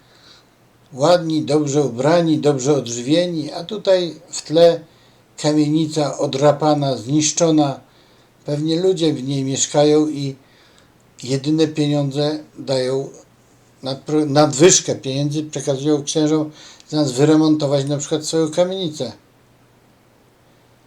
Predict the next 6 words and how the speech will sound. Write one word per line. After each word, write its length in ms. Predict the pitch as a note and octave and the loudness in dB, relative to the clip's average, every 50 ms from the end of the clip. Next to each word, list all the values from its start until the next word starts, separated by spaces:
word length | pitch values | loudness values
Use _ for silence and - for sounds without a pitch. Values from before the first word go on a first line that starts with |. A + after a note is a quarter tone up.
| _ _ _ _ _ _ _ _ _ _ _ _ _ _ _ _ _ _ _ _ _ _ _ _ _ | _ _ _ _ _ _ _ _ _ _ _ _ _ _ _ _ _ _ _ _ _ _ _ _ _
Tak. 540 | - D#3+ D3+ C#3+ C#3 C3+ B2+ B2 A#2 A2+ G#2+ - - - - - - - - _ _ _ _ _ _ _ _ _ - _ _ _ - _ _ | -2 -2 0 0 2 0 0 -2 -2 -4 -8 -10 -14 -16 -18 -20 -20 -20 -20 _ _ _ _ _ _ _ _ _ -20 _ _ _ -20 _ _
Powiem 240 | F3+ F#3 F#3+ F#3 F3 | 2 4 4 4 4
wam, 340 | F#3 F3+ F3 D#3+ D3+ D3+ D3+ - _ _ _ _ _ _ _ _ _ _ - _ _ _ _ _ _ _ _ | 4 4 4 2 0 -4 -8 -14 _ _ _ _ _ _ _ _ _ _ -20 _ _ _ _ _ _ _ _
jak 220 | - D#3+ F3+ F3+ F3 | 0 0 0 0 0
mówiłem, 560 | F3+ F3+ D#3 C#3 F3 F3+ F3+ F3+ E3 D3+ D3 | -2 -2 -2 0 2 4 4 4 2 2 0
to 340 | - D#3+ E3 F3 E3 E3 | 2 4 4 4 2 2